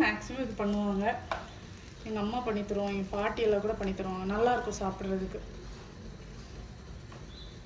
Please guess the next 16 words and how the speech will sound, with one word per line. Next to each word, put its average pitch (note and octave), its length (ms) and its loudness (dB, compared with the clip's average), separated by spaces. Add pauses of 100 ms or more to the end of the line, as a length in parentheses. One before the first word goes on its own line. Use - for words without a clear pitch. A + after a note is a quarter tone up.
(520)
தேங்காய் C4+ 400 4
அதிகமா B3+ 320 2
யூஸ் B3 320 -2
பண்ணாத B3 400 2
ஆட்களுக்கு A#3 480 -2
இது A3+ 140 -2
கொஞ்சம் G3+ 220 0
புதுசா G#3 380 0
இருக்கும். G3 340 -2
But G#3 180 -6
நாங்க G#3 300 0 (140)
தேங்காயிலே B3 680 2
உருண்டு A#3+ 680 0
புரண்டு A3+ 560 2
வாழ்ற G3 340 2
ஆட்கள். F3+ 340 -4